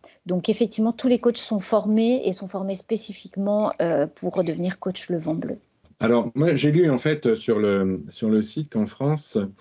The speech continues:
Speaker 2: euh, quarante pour cent des personnes atteintes de cancer travaillent et vingt pour cent des salariés,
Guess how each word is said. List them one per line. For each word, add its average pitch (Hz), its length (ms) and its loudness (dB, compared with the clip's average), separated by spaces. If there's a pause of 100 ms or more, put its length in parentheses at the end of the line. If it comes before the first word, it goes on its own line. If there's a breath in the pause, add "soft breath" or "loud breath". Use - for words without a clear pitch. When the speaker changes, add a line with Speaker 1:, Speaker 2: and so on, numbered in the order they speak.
(320 soft breath)
Speaker 2:
euh, 95 120 -2
quarante 120 320 2
pour 120 160 0
cent 135 160 -2
des 107 120 2
personnes 110 360 0
atteintes 107 300 0
de 101 100 0
cancer 98 460 -2
travaillent 107 640 -2
et 95 140 0
vingt 110 200 2
pour 127 180 -4
cent 127 200 -2
des 117 120 2
salariés, 101 680 0